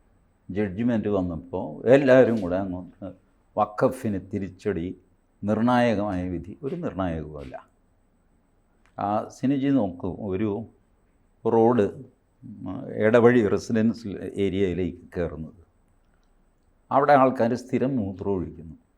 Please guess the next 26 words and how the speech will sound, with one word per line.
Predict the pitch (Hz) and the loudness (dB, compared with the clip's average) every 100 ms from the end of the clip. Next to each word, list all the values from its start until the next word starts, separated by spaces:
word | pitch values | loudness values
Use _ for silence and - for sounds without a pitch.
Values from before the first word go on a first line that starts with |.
| _ _ _ _ _ _ _ _ _ _ _ _ - | _ _ _ _ _ _ _ _ _ _ _ _ 0
അപ്പോൾ | 131 135 | 4 6
ആ | |
പരിസരത്ത് | 127 117 101 127 104 104 104 | 6 2 0 -4 -6 -6 -8
ദുർഗന്ധമായി, | 95 95 98 92 92 80 73 | -8 -6 -6 -6 -8 -8 -10
വല്ലപ്പോഴും | 73 76 76 95 110 117 101 | -10 -10 -6 -6 -4 -2 2
ഒരാൾ | 120 110 | 2 2
മൂത്രം | 113 98 101 | -2 -2 -4
ഒഴിച്ചാൽ | 98 101 | -2 -4
പോട്ടെ | 101 87 82 | -6 -8 -8
എന്ന് | 82 82 | -8 -10
വയ്ക്കും. | 76 - _ _ _ _ _ - | -14 -20 _ _ _ _ _ -4
ഇത് | 143 | 4
അത് | 185 254 | 6 6
മൂത്രം | 165 127 - 233 | 0 -2 -2 0
ഒഴിക്കുന്ന | 147 127 127 | 0 0 -2
ഒരു | 107 151 117 | -4 -4 0
കേന്ദ്രമായിട്ട് | 120 190 156 101 85 82 95 | 2 0 -2 -2 -4 -10 -10
മാറുന്നു. | 78 71 71 - _ _ _ _ _ _ _ _ _ _ _ - | -10 -10 -16 -20 _ _ _ _ _ _ _ _ _ _ _ -4
അപ്പോൾ | 117 - 156 143 - - - | -4 2 2 2 -4 -18 -4
പോലീസ് | 113 107 110 - | -2 0 -2 -4
ഇടപെടുന്നു, | 87 78 80 78 - _ _ _ _ _ _ _ | -4 -6 -10 -14 -16 _ _ _ _ _ _ _
അവിടെ | 117 123 | -2 0
ബോർഡ് | 120 107 113 127 | 0 2 2 2
വയ്ക്കുന്നു, | 98 82 76 82 - _ _ _ _ _ _ _ _ - | 0 -2 -8 -14 -18 _ _ _ _ _ _ _ _ -4
"ഈ | 143 165 | 0 4
വഴിയിൽ | 131 117 120 104 | 4 4 2 0